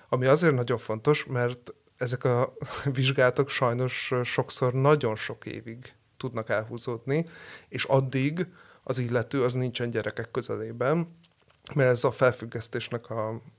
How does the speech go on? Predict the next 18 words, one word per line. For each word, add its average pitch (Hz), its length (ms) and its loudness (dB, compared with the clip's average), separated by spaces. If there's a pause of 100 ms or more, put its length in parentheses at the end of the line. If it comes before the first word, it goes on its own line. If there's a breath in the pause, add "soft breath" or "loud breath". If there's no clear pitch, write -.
(140)
hogy 123 120 -14
mondjam, 120 260 -12
a 123 160 -8 (540 loud breath)
következménye, 117 760 -2
vagy 120 180 -4
ez 123 280 0
is, - 200 -4 (920)
ezt - 440 -4
is - 200 -2
tartalmazza 117 680 -2
a - 40 -10
felfüggesztés. - 800 -10 (1500 loud breath)
És, 120 300 0
ö, 143 180 6
egyébként 143 340 2
pont 240 240 -2
most, - 300 -2
ö, 120 260 2